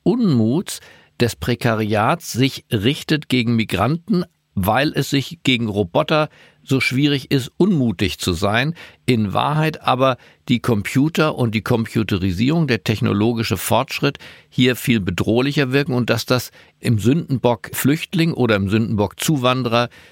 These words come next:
äh, zusammenkommt, aber eigentlich ökonomisch gesprochen der Unmut sich, äh, viel stärker gegen technologischen Fortschritt und die Unmöglichkeit dagegen durch Bildung anzukommen,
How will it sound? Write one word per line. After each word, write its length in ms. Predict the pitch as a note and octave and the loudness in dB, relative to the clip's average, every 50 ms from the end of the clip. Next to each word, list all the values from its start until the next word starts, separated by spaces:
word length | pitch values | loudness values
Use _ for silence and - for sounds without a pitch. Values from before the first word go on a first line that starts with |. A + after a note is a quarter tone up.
| _ - | _ -4
äh, 160 | - A#2 G2 | -4 -4 -2
zusammenkommt, 880 | - - A#2 F#2+ G2 G#2+ A#2+ C#3+ D#3 D3+ - - C#3+ C#3+ D3 D3 - - | -2 -2 0 0 0 0 0 0 -2 -2 -2 -2 -2 -2 -2 -4 -4 -4
aber 300 | A2+ A2 A2 A2+ - - _ _ - | -2 0 2 0 0 -2 _ _ -4
eigentlich 760 | G2+ - C3+ C3+ C3+ D#3 D3+ - - D3+ D#3+ E3 - - - | 0 0 2 2 0 0 -2 -2 0 -2 -2 -2 -4 -6 -6
ökonomisch 580 | G#2 - G#2+ G2+ G#2 A2+ B2 C#3 D3 C#3 - | -2 0 0 2 2 2 2 0 0 -2 -4
gesprochen 540 | - B2+ - - - - B2+ A#2+ A#2 B2+ B2 | -6 -8 -6 -4 -2 -2 0 0 -2 -2 -2
der 200 | A#2 G#2+ G2+ - | 0 0 0 0
Unmut 420 | - C#3 B2+ C3 C3 C3 C3 A#2 - - - - _ | 0 0 2 2 2 0 -2 -2 -6 -16 -20 -20 _
sich, 380 | _ - B2+ A#2+ - - - - | _ 0 0 0 0 -4 -2 -2
äh, 100 | B2+ G#2+ | -2 -2
viel 240 | - - - C#3 C3+ | 0 -2 0 0 0
stärker 440 | - - B2+ A#2 A#2+ - - B2 A#2+ | 0 0 0 0 0 0 0 0 0
gegen 260 | A2 B2 A2+ A2+ A2+ | 2 0 0 0 0
technologischen 640 | - C3 A2+ B2 B2 A#2 A2+ A2+ A2 G#2+ F#2+ - A2 | -2 -2 0 0 0 0 2 0 0 0 -2 -2 -4
Fortschritt 640 | - - - A#2+ B2 - - - G#2 F#2+ F#2 - - - - - _ _ - | -2 0 0 0 0 -2 -6 -8 -8 -8 -8 -10 -14 -20 -20 -20 _ _ 0
und 420 | B2 B2 A#2+ A2 - - - - | 0 0 0 0 -4 -8 -6 -2
die 140 | - B2 - | 0 0 2
Unmöglichkeit 800 | - C#3 C3+ C3+ B2+ B2+ B2+ - A#2 G#2+ - - B2 A2 G#2+ - | 2 2 2 2 2 2 0 0 -2 -4 -2 -2 -2 0 0 0
dagegen 340 | A2+ G#2+ - A2+ A2 G#2+ G#2 | -2 -2 0 0 0 0 0
durch 240 | G2+ G2+ F2+ F#2+ F#2+ | 0 -2 -2 0 2
Bildung 340 | B2 C3 B2+ G#2 G#2 F#2 | 2 2 2 0 -2 -2
anzukommen, 680 | - - F#2+ F#2 - G#2+ F2+ - G2 F#2 F#2+ G2+ F#2+ | -2 -2 -2 -2 -2 -4 -2 0 0 0 0 0 -2